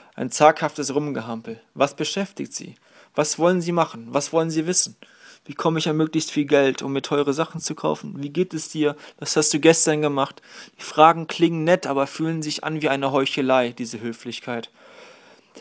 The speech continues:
Es scheint an Ehrlichkeit und ehrlichem Int-, Interesse zu fehlen. Es wirkt wie ein Kampf, wer das bessere Leben hat. Wer hat seine Zeit am besten genutzt?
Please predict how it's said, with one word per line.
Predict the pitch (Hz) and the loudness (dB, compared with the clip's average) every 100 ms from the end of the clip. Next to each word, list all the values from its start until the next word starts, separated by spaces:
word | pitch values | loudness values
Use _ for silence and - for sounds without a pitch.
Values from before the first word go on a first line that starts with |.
| - | -4
Es | 143 | 0
scheint | - - 175 190 180 | 2 4 4 4 0
an | 156 | -2
Ehrlichkeit | 165 170 165 - 160 156 | 2 2 2 0 -2 0
und | |
ehrlichem | 135 147 139 143 | -4 -2 -2 -4
Int-, | 135 - | -6 -6
Interesse | 135 131 139 131 120 | -6 -2 0 0 -2
zu | - 120 | -6 -8
fehlen. | - 120 110 123 _ _ - - _ | -10 -12 -12 -16 _ _ -20 -20 _
Es | - - | -8 2
wirkt | 147 156 156 | 4 4 4
wie | 143 | 4
ein | 139 | 4
Kampf, | - 160 143 - | 2 2 2 -2
wer | 135 | 0
das | 123 | 0
bessere | - 135 - 127 | -2 -4 -2 0
Leben | 135 127 120 | 0 -2 -4
hat. | 117 131 | -8 -2
Wer | 131 | 0
hat | 143 143 | 0 2
seine | 147 143 | 2 2
Zeit | 135 156 151 | 0 0 0
am | 143 | 2
besten | 151 - 165 | 2 0 -2
genutzt? | 156 165 175 - - | -2 -2 -2 -2 -4